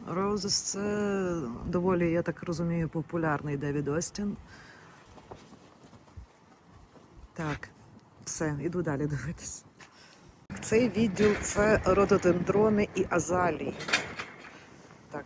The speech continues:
якось так треба. Рододендрони тут. Білі, рожеві, фіолетові.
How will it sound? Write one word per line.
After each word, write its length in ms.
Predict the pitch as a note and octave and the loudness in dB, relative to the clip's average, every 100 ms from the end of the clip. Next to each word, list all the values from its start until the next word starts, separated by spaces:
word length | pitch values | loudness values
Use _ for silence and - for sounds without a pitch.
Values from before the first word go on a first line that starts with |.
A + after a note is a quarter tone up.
| - | -12
якось 240 | - D#3+ | -12 -12
так 220 | - D#3 | -10 -10
треба. 420 | - D#3 D#3+ - D#3 - | -8 -6 -6 -6 -10 -10
Рододендрони 1040 | - E3+ E3 D#3+ D3+ D3 E3 F3+ A3+ A#3 A#3+ - | -8 -4 -4 -4 -6 -8 -6 -6 -4 -6 -6 -8
тут. 160 | A3 - - - - - - - - - - - - - - - - - - - - - - - - - - - - - - - - - - - - - - - - - | -10 -12 -18 -20 -20 -20 -20 -20 -20 -20 -20 -20 -20 -20 -20 -20 -20 -20 -20 -20 -20 -20 -20 -20 -18 -16 -14 -12 -10 -10 -10 -8 -8 -6 -6 -8 -8 -6 -6 -4 -4 -2
Білі, 340 | G3+ F#3+ F3 | -2 0 0
рожеві, 760 | F3 E3+ D3+ E3+ E3+ E3+ E3 E3+ - | 0 -2 -2 -2 -2 -2 -2 -2 -4
фіолетові. 1160 | F3 E3+ E3 E3 E3 E3 E3 F3 D#3+ D#3+ D#3+ | -2 -2 0 -2 -2 -4 -4 -8 -8 -6 -4